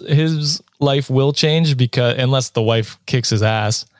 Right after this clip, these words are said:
or he gets counseling, as you said, John. But, uh, he seems like the kind of guy who would just do whatever the fuck he wants, even if he has a baby.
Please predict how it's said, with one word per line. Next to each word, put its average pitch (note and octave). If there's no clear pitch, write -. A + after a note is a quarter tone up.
or B2
he A#2
gets A#2
counseling, A#2
as G#2
you G#2+
said, G#2+
John. G#2
But, G#2
uh, G#2
he A2+
seems F3+
like D#3+
the D3
kind C#3
of B2+
guy A#2
who A2
would G#2+
just A2
do A#2+
whatever A2
the G#2+
fuck G#2+
he A2+
wants, G#2+
even A2
if G#2
he G#2+
has G2+
a A#2
baby. B2+